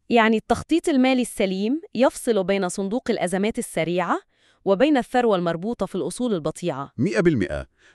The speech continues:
Speaker 2: الثروة المربوطة تعمل ببطء وثبات، ولا يجب لمسها في حالات الطوارئ السريعة.
Speaker 1: طيب، حسنًا. إذا اضطر شخص ما لكسر هذه القاعدة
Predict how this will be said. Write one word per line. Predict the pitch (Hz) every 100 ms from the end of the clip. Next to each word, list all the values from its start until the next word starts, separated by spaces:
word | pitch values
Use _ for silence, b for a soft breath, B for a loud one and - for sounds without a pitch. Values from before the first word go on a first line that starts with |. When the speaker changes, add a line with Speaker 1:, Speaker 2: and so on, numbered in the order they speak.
| b
Speaker 2:
الثروة | 143 - 226 202 151
المربوطة | 135 110 104 127 143 120 104
تعمل | 120 113 107 101
ببطء | 90 92 113 - 98
وثبات، | 92 - 78 73 - - b b b
ولا | 78 78
يجب | 82 98 104 87
لمسها | 92 117 - 113 117
في | -
حالات | 110 113 120 165
الطوارئ | 151 147 151 131 123
السريعة. | - 101 85 69 62 _ -
Speaker 1:
طيب، | 240 196 -
حسنًا. | - 214 170 139 151 _ _ _ b b b -
إذا | 233 247
اضطر | - 392 202
شخص | - - -
ما | 226 190 185 - -
لكسر | 180 277 - 214
هذه | 196 220 190
القاعدة | 175 - 196 185 233 359